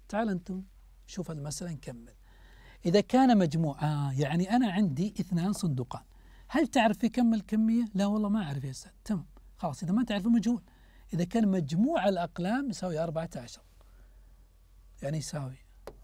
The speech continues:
أربعة عشر. تمام؟ طيب، ال-، الصند-، ال-، هذاك ما نعرف كميتهم، خلينا نشوف أنا وأنتم.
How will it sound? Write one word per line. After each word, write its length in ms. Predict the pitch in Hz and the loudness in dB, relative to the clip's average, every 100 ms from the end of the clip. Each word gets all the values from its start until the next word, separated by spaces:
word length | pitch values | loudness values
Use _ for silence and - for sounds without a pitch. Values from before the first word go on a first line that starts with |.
| - - - - _ - | -20 -20 -20 -20 _ -12
أربعة 340 | 185 151 156 156 | -10 -8 -8 -10
عشر. 240 | 127 127 - - - - - - - - - - _ - - - - - - - - _ - - | -12 -16 -18 -20 -20 -20 -20 -20 -20 -20 -20 -20 _ -20 -20 -20 -20 -20 -20 -20 -20 _ -20 -12
تمام؟ 380 | 156 147 196 240 - - - - _ _ | -4 -2 -2 -4 -8 -20 -20 -20 _ _
طيب، 200 | 147 139 | -6 -4
ال-، 100 | 151 | -4
الصند-، 640 | 151 151 156 - 180 165 160 | -6 -8 -14 -8 -4 -4 -4
ال-، 520 | 160 151 147 143 139 | -6 -6 -8 -10 -10
هذاك 360 | 143 165 240 254 | -6 -2 0 4
ما 120 | 269 | 4
نعرف 240 | 170 156 | 2 -2
كميتهم، 460 | - 160 139 131 135 - - | -4 -4 -4 -6 -14 -18 -10
خلينا 120 | 196 | -6
نشوف 240 | 185 147 | -6 -6
أنا 100 | 151 | -8
وأنتم. 220 | 135 135 | -8 -12